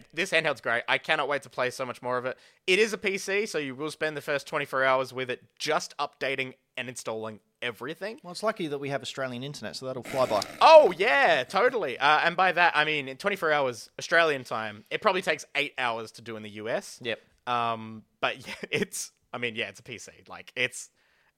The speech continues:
Speaker 1: a lot of updating things. But, uh, it's very cool. I'm gonna keep, uh, playing with it and trying out a bunch of different stuff with it. Um, but yeah, it's just great to actually have all the games that I own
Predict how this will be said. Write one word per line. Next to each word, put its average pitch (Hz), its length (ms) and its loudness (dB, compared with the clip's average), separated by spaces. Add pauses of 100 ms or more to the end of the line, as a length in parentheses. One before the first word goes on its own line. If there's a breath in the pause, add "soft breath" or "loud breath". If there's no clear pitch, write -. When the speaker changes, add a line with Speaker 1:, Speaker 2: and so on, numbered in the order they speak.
Speaker 1:
a 127 80 2
lot 123 340 -2
of 113 80 -8
updating 95 440 -8
things. - 300 -20
But, 120 220 -10
uh, 117 180 0
it's 190 140 -4
very 269 160 6
cool. 302 420 -2
I'm 156 140 0
gonna 175 160 -2
keep, - 320 -6
uh, 143 320 6
playing 214 260 0
with 220 160 2
it 226 200 0
and 123 420 -6
trying 147 320 -2
out 135 100 0
a 120 40 -14
bunch 131 140 -4
of - 40 -14
different 123 220 -12
stuff 175 240 -2
with 165 100 -6
it. 170 120 -4 (480 soft breath)
Um, 120 520 -2
but 143 120 -4
yeah, 185 100 -4
it's - 220 -8
just - 180 -12
great 156 260 -2
to - 120 -6
actually 135 240 -6
have 131 180 -2
all 123 160 -4
the 123 80 -8
games 113 280 -8
that 127 100 -4
I 110 120 -4
own 107 300 -10